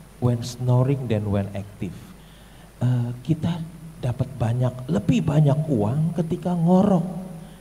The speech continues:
daripada ketika aktif bekerja. Belum pernah dengar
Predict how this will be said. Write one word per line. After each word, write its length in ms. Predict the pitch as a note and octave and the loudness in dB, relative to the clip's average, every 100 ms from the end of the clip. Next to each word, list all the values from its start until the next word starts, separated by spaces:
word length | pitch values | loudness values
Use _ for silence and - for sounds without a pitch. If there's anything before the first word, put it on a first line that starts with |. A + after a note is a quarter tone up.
| - A#2 | -10 -6
daripada 560 | A2 A2 - G#2 G2+ | -4 -4 -6 -6 -6
ketika 400 | G2+ G2+ G2 G2 - | -6 -8 -8 -10 -10
aktif 400 | E3 - G#3+ E3 | -14 -4 -4 -4
bekerja. 560 | - E2+ F2 - F#2+ D2 - - - - - - - - - - - - - - - - - - - - - - - - - - - - - - - - - - - - - - | -10 -10 -12 -12 -12 -14 -18 -20 -20 -20 -20 -20 -20 -20 -20 -20 -20 -20 -20 -20 -20 -20 -20 -20 -20 -20 -20 -16 -16 -16 -20 -20 -20 -20 -20 -20 -20 -20 -20 -20 -20 -20 -20 -6
Belum 160 | G2+ G2 | -2 0
pernah 240 | G2+ G2+ | 2 2
dengar 240 | G#2 A#2+ | 0 0